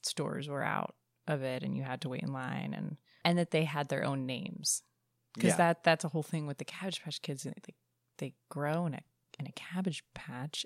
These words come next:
Speaker 1: and you pick
Speaker 2: You
Speaker 1: them,
Speaker 2: pick them.
Speaker 1: and then they ha-, come with a birth certificate, and their butts are signed by Xavier Roberts.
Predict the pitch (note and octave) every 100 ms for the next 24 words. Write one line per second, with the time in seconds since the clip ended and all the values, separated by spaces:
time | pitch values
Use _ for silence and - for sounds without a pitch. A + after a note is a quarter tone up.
0 | - E3 C#3 C#3+ D3 C#3 - _ _ _
1 | - F#3 - - C#3+ C3 D3+ A2 - E2
2 | A2 - - D#3+ D#3+ D#3 D3+ D3 D3 -
3 | - E3+ F3 B2+ - F#3 G3+ - C#3+ D3
4 | C#3+ - D3 E3+ - - - F#3+ G#3+ G#3+
5 | B3+ - D#3 D3 D3 D#3+ E3 E3+ F3+ F3+
6 | F#3+ G#3 D#3+ B2+ -